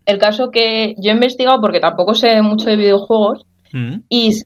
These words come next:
Speaker 1: es un R P G, que no sé qué es, <laughs> un R P G por turnos.
Speaker 2: Role Playing
Speaker 1: Pone.
Speaker 2: Game, es un juego, eh, en el que... Es un juego de rol, eh, para
Speaker 1: Pues
Speaker 2: videojuego, para, básicamente.
Speaker 1: Y explorador de calabozos.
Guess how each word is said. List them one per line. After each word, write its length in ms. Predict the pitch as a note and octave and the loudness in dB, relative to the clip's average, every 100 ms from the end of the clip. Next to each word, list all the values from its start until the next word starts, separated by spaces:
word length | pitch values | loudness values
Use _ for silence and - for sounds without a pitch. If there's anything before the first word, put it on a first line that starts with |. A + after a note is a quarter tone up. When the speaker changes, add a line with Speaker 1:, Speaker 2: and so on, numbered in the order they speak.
| _ | _
Speaker 1:
es 260 | G#3+ A3 A#3 | -4 -2 -4
un 220 | B3 B3 | -4 0
R 260 | G#3+ G3+ A#3 | 0 0 -2
P 100 | A3+ | -4
G, 280 | A3 - B3 - - - - - _ _ _ _ - | -4 -4 -4 -6 -18 -20 -20 -20 _ _ _ _ -10
que 100 | E3+ | -10
no 80 | |
sé 140 | F3 - | -10 -12
qué 100 | - | -14
es, 180 | - - _ _ _ | -16 -20 _ _ _
<laughs> 300 | _ _ - | _ _ -2
un 80 | |
R 280 | F4 C4+ C4 | -2 -2 -2
P 140 | G#3+ G#3+ | -2 -2
G 180 | A3 A3 | -4 0
por 240 | A3+ G#3+ | 0 0
turnos. 520 | G#3+ G#3 F3+ D#3 D#3+ - | 0 -2 -2 -12 -14 -4
Speaker 2:
Role 220 | C#3 D#3+ | 0 0
Playing 320 | F3 F3 D3 | 2 0 0
Speaker 1:
Pone. 160 | C3+ D#3 | 0 0
Speaker 2:
Game, 160 | C3 C3+ | -2 -4
es 100 | E3 | -6
un 100 | D3 | -4
juego, 580 | E3+ E3+ E3+ D#3+ C#3 A2+ A#2 | -2 2 2 2 -2 -8 -10
eh, 360 | C3 B2+ B2+ | -6 -4 -4
en 60 | B2 | -4
el 140 | B2 B2 | -4 -4
que... 560 | C3 B2 A#2+ A#2+ A2+ _ _ _ _ _ - | -4 -2 -2 -4 -8 _ _ _ _ _ -12
Es 100 | C#3+ | -8
un 80 | D3+ | -2
juego 200 | E3+ C#3+ | 0 2
de 80 | |
rol, 260 | B2+ B2 A#2+ _ _ _ _ _ _ _ C#3 | 0 -2 -6 _ _ _ _ _ _ _ -8
eh, 180 | B2+ | -6
para 160 | A#2+ A#2+ | -2 -2
Speaker 1:
Pues 80 | A#2 | -2
Speaker 2:
videojuego, 440 | A2+ C3 A2+ G#2+ _ _ _ _ _ _ | -4 -8 -8 -10 _ _ _ _ _ _
para, 360 | B2+ A#2 A2+ A2 | -8 -6 -6 -8
básicamente. 580 | G#2+ B2 A#2+ A2+ G#2+ A2 _ _ _ _ _ _ _ _ _ _ _ _ - | -12 -12 -10 -10 -12 -14 _ _ _ _ _ _ _ _ _ _ _ _ -10
Speaker 1:
Y 180 | - G#3+ | 0 2
explorador 520 | F#3+ F#3+ F#3 F3 F3+ G3 | 2 2 2 2 2 0
de 100 | G#3+ | -2
calabozos. 460 | D#3+ D3+ D#3 - | -4 -6 -10 -16